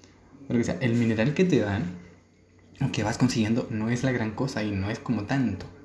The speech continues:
Porque el juego tiene muchas cosas, actualmente tiene muchas cosas. Tiene más enemigos, tiene más, más biomas, tiene más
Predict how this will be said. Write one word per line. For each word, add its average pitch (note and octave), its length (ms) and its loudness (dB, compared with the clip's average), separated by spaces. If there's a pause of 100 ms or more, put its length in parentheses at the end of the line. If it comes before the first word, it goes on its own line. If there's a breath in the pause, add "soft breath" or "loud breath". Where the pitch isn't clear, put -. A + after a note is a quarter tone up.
(680 loud breath)
Porque - 180 -8
el G2+ 140 -6
juego G3 220 0
tiene E3+ 160 4
muchas B2 220 2
cosas, A2+ 320 -4
actualmente C3+ 500 0
tiene A2 180 2
muchas A2 260 0
cosas. F3 500 -4 (880 loud breath)
Tiene D3 200 4
más G#2 320 0
enemigos, A2+ 580 2
tiene C3 200 2
más, G2+ 300 0
más G#2 460 -2
biomas, A#2 520 2
tiene C#3+ 240 -4
más G2+ 440 -8